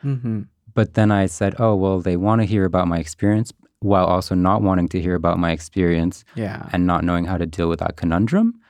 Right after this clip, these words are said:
Speaker 2: and still, you know, having the urge to produce art." So it was very confusing and upsetting.
Speaker 1: Yeah.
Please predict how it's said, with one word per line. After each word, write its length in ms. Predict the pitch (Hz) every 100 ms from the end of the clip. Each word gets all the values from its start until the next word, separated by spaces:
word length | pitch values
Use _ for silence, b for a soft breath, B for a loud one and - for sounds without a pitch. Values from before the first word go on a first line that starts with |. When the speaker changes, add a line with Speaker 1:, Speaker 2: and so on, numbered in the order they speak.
| b b _
Speaker 2:
and 220 | 95 90 85
still, 400 | - 104 90 - _ _ -
you 120 | 101
know, 140 | 92 78
having 300 | 92 85 82
the 140 | 78
urge 180 | 78 -
to 100 | -
produce 360 | - 80 76 -
art." 280 | 98 - -
So 200 | 87 82
it 40 |
was 280 | 82 80 -
very 500 | - 95 87 85 76 80 _ _ _ _ _ _ -
confusing 600 | 92 80 92 98 101 85
and 380 | 78 82 - - _ _ _ _ _ _ _ -
upsetting. 500 | 104 - 90 139 233 - -
Speaker 1:
Yeah. 360 | 117 107 104